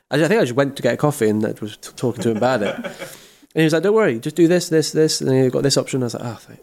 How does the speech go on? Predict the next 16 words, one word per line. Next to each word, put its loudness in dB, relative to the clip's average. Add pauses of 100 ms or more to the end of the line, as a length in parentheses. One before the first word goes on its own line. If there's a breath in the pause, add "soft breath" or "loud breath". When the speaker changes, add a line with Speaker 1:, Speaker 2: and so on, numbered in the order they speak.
Speaker 1:
okay." -8
And 2
it 4
was, -2
you -2
know, -4 (680)
it -4
all 2
sorted 0
itself -2
out 0
and -8
it -6
was -10
fine. 0
And, -10